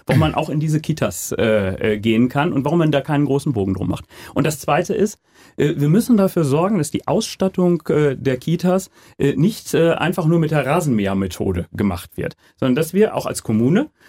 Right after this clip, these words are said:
ähm, die Ausstattung der Kitas stärker daran orientieren, wie viel Integrationsbedarf gibt es da, wie viel Inklusionsbedarf gibt es da, wie viel Förderbedarf, wenn ich es mal so zusammenfassen darf, gibt es da,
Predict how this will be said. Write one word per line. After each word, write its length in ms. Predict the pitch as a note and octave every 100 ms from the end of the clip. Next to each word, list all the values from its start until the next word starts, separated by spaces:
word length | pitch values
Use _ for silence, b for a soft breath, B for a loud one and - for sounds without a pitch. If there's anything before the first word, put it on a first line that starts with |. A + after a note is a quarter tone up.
| b -
ähm, 260 | D3 D3
die 120 | C3
Ausstattung 460 | C3 E3+ G3+ F#3+ F#3
der 120 | C#3
Kitas 500 | - E3+ F#3+ F#3+ -
stärker 360 | - E3 G3 E3
daran 320 | C#3+ G3+ F#3
orientieren, 680 | E3 E3 E3 D#3 E3+ E3+ F3+ B B F#3
wie 80 |
viel 120 | F3+ -
Integrationsbedarf 920 | E3+ C3+ A2+ G3 B3 - F#3+ F#3+ F#3+
gibt 200 | F3+ -
es 140 | F3+
da, 180 | E3 D#3
wie 60 | B2+
viel 220 | C#3 -
Inklusionsbedarf 920 | G#3+ A3+ A3+ F3 G3 - F#3 F3+ F3+
gibt 240 | - F#3 F#3+
es 140 | F3+
da, 260 | - F3 F3 B
wie 60 | E3+
viel 140 | G#3
Förderbedarf, 640 | - G#3+ G#3 - G2+ G2 G#2
wenn 80 |
ich 80 | A#2+
es 40 | -
mal 120 | B2+
so 80 | C3+
zusammenfassen 680 | - C3+ D#3 G#2+ G2+ F#2 F#2+
darf, 240 | F#2+ -
gibt 180 | G#2 -
es 100 | -
da, 220 | C3 F#3